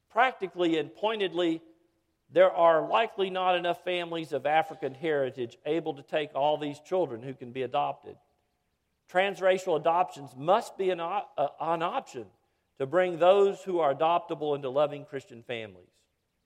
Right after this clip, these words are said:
More pointedly, this crisis affords the church a tangible opportunity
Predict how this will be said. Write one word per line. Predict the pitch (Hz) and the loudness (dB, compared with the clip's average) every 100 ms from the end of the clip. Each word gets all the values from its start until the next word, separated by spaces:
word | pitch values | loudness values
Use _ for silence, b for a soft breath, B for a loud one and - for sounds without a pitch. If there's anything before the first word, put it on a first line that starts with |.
| _ _ _ _ _ - | _ _ _ _ _ 2
More | 170 175 | 4 4
pointedly, | - 233 208 117 98 87 _ _ _ _ _ _ _ _ | 0 -4 -4 -8 -10 -12 _ _ _ _ _ _ _ _
this | 175 233 - | 4 4 4
crisis | - 185 180 175 160 | -2 0 0 -4 -10
affords | 147 170 175 165 | -6 0 0 0
the | 156 | -8
church | 147 175 151 - | -6 -2 -2 -4
a | |
tangible | 117 _ 190 208 202 190 180 175 | -14 _ -8 -8 -6 -4 0 2
opportunity | 170 175 170 160 139 127 123 | 2 -2 -6 -6 -8 -8 -12